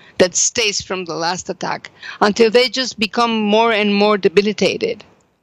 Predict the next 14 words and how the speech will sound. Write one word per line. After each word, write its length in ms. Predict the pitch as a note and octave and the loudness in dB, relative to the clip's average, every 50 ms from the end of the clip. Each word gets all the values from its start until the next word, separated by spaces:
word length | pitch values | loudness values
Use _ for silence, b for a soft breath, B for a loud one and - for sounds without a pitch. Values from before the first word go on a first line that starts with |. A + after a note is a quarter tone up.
| _ _ _ _ _ _ _ _ _ _ _ _ _ _ _ B B B B - | _ _ _ _ _ _ _ _ _ _ _ _ _ _ _ B B B B 2
And 240 | G#3+ A3 A3 G3+ | 2 2 2 2
that 340 | F#3+ B3+ B3+ C4+ C#4+ C4+ - | 2 2 2 2 -2 -2 -2
is 160 | A3+ G#3+ - | -4 -4 -4
what 180 | - G3+ G3+ E3+ | -2 -4 -4 -2
never 280 | F#3+ G3 G3 F#3 G3+ F#3+ | -2 -2 0 0 0 -2
happened 440 | F3+ F3 F3 F3+ - F#3+ F#3 E3+ - | 0 -2 -2 -2 -2 -2 -4 -2 -4
to 60 | F3 | -4
me, 180 | E3+ E3 F3 E3+ | -4 -4 -6 -6
thank 360 | - - - E3+ D#3 D#3 D3 | -8 -4 -4 -2 -2 -2 -2
God. 420 | - - - - - - - - - - _ _ _ _ _ _ _ - - | -2 -2 0 -2 -2 -4 -6 -10 -14 -18 _ _ _ _ _ _ _ 0 0
But 100 | G#3+ G#3 | 2 2
it 120 | G#3+ - | 2 -2
could 200 | - - C#4 B3 | 0 0 0 2
have. 320 | G#3+ D#3+ - - _ - | 0 -2 -4 -6 _ -20